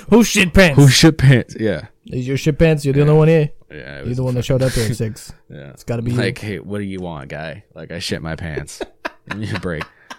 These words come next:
Speaker 2: They're gonna come in here. I'm gonna come in here. They're gonna be like, "Yep, you're sick. Drink some Gatorade. Take water, water and ibuprofen and go home and lay down."
Speaker 1: You're definitely sick, but, uh, we don't, uh,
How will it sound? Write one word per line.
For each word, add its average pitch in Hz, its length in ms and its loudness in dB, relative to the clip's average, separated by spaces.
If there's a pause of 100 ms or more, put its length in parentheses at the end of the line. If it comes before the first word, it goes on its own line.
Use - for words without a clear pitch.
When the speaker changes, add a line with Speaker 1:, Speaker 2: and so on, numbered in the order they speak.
(800)
Speaker 2:
They're 104 140 -4
gonna 117 180 -2
come 117 220 -4
in 110 80 -4
here. 110 100 -6
I'm 104 120 -6
gonna 117 160 -6
come 135 180 -6
in 139 60 -6
here. 113 260 -2
They're 95 100 -4
gonna 95 140 -8
be 92 120 -2
like, 85 200 -2
"Yep, 107 180 -2
you're 92 140 -4
sick. 87 300 -4
Drink 92 240 -8
some 95 180 -10
Gatorade. 80 540 -8 (680)
Take 104 220 -6
water, 90 540 -2 (240)
water 110 400 2
and 101 120 -6
ibuprofen 92 800 -8
and 82 100 -12
go 85 200 -8
home 95 220 -10
and 85 120 -12
lay 85 120 -8
down." 78 240 -8 (120)
Speaker 1:
You're 170 160 -4
definitely 277 460 -4
sick, 226 340 -8
but, 165 300 -4
uh, 170 440 -2
we 180 220 -4
don't, 208 400 -4
uh, 185 320 -4